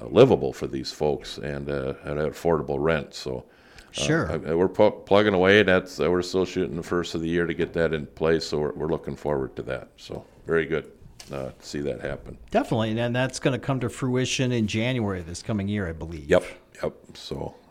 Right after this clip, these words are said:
Speaker 1: that was,
Speaker 2: A little bit
Speaker 1: uh,
Speaker 2: of a wait, but, uh,
Speaker 1: all right.
Speaker 2: we gotta get to it, so that's good.
Speaker 1: Yep.
Speaker 2: And we had a long discussion about, uh, item ten C, if you're ready to go there.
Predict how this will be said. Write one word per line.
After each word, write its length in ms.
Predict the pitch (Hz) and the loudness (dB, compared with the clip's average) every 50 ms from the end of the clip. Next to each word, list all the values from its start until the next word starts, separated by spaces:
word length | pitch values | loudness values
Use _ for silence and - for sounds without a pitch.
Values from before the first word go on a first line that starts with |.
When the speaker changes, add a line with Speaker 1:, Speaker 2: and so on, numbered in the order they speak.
| - | -10
Speaker 1:
that 180 | - 76 71 - - | -8 -8 -6 -6 -6
was, 60 | - | -6
Speaker 2:
A 20 | - | -4
little 160 | 160 170 151 | -2 -2 0
bit 100 | 131 131 | 0 -2
Speaker 1:
uh, 40 | 127 | -2
Speaker 2:
of 60 | 110 | -2
a 40 | 110 | -2
wait, 420 | 104 107 117 117 135 165 - - - - | -2 -2 -2 -2 -2 -2 -4 -8 -12 -8
but, 380 | 104 101 95 92 - - - | -6 -6 -6 -6 -8 -10 -8
uh, 240 | 107 95 92 90 90 - - _ _ _ _ _ _ _ - - | -6 -6 -6 -6 -8 -10 -12 _ _ _ _ _ _ _ -14 -10
Speaker 1:
all 40 | 73 | -8
right. 220 | 76 80 78 71 - - _ _ - _ | -6 -4 -4 -6 -8 -12 _ _ -16 _
Speaker 2:
we 80 | - 104 | -8 -4
gotta 200 | 101 135 131 127 | -2 -2 -2 0
get 200 | 131 139 117 - | -2 -2 -4 -2
to 220 | - 151 170 156 | 0 2 2 2
it, 180 | 101 80 - - - | 2 0 -4 -10 -18
so 200 | - - - 92 | -10 -6 -4 -4
that's 200 | 95 98 98 - | -4 -4 -6 -4
good. 340 | - - 123 117 95 82 - - - - - - - | -2 0 2 2 0 -2 -6 -16 -20 -20 -20 -20 -18
Speaker 1:
Yep. 100 | - - - _ _ _ _ _ _ _ - - - | -18 -18 -18 _ _ _ _ _ _ _ -14 -6 -2
Speaker 2:
And 200 | 147 160 170 165 | 0 2 2 4
we 180 | 160 165 151 | 2 2 2
had 260 | 139 139 147 151 151 147 | 2 2 0 0 0 -2
a 80 | 135 | -2
long 400 | 127 123 120 127 139 165 175 165 | -2 -2 -2 0 0 2 0 0
discussion 840 | 131 127 113 - - - 131 117 113 - - 120 120 147 180 165 147 - - | 0 -2 -4 -6 -4 -4 -4 -4 -4 -4 -4 -4 -2 0 0 -2 -2 -4 -8
about, 600 | - 110 107 98 110 110 107 104 101 101 - - | -8 -8 -6 -4 -4 -4 -4 -4 -6 -8 -8 -8
uh, 400 | 120 113 104 104 104 104 104 101 - | -6 -6 -4 -4 -4 -6 -6 -8 -8
item 300 | - 117 117 110 107 107 92 | -6 -6 -4 -2 -4 -4 -4
ten 400 | - - - 135 127 120 113 101 | -6 -8 -6 -4 -2 -2 -2 -2
C, 360 | - - - 175 190 165 117 | -4 -6 -6 -6 -4 -6 -6
if 120 | 113 - | -6 -8
you're 120 | - 117 117 | -8 -6 -4
ready 200 | 117 107 110 107 | -4 -4 -6 -6
to 120 | - 107 | -8 -8
go 200 | 95 104 98 92 | -6 -6 -6 -4
there. 220 | 98 98 107 156 | -4 -6 -6 -8